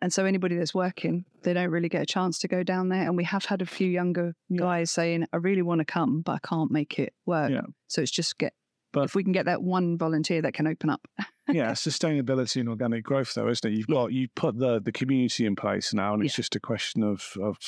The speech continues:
Speaker 2: of growing
Speaker 1: Yeah.
Speaker 2: and doing a few more things.
Speaker 1: We've spoken to other groups around that have been going for a year, and they've only got, like, four members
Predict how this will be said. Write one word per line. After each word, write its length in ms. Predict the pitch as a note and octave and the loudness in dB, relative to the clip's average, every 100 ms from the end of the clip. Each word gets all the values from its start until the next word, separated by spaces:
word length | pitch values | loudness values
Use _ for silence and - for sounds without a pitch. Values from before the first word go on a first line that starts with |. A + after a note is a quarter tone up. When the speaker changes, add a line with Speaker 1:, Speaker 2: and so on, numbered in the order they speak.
| - | -4
Speaker 2:
of 220 | G2+ F#2+ - | -4 -4 -2
growing 540 | G#2+ G2+ G2+ G2+ G2 - _ _ | 0 2 2 0 -2 -8 _ _
Speaker 1:
Yeah. 180 | A#3+ D4+ | -2 0
Speaker 2:
and 180 | G#2+ G2+ | -2 0
doing 260 | A2+ G#2 | 0 2
a 40 | G2+ | 0
few 240 | - G#2+ | 0 0
more 180 | G#2+ G#2 | 0 0
things. 360 | - B2+ G2 G2 | 0 0 0 0
Speaker 1:
We've 120 | C#4 | -2
spoken 260 | - C4+ F#3+ | 0 0 0
to 120 | - G3+ | 0 0
other 140 | G3+ | 0
groups 360 | F#3+ F3 - - | 0 -2 -2 -2
around 520 | E3+ F3+ D#3 D3+ - | 0 0 0 0 -2
that 140 | E3 - | -4 -2
have 220 | B2 E3 - | -2 -2 0
been 160 | D#3 | 0
going 240 | D3+ D3+ D#3 | 0 0 -2
for 160 | - | -2
a 40 | D#3 | 0
year, 360 | D#3+ D#3 D#3+ | 0 0 0
and 160 | - E3+ | 0 0
they've 180 | E3 E3 | 0 0
only 140 | E3 | 0
got, 160 | E3 - | 0 0
like, 160 | E3 | 0
four 240 | - F#3+ F3+ | -2 0 2
members 680 | F3+ F3 F3 F3 - - | 2 2 2 0 -4 -10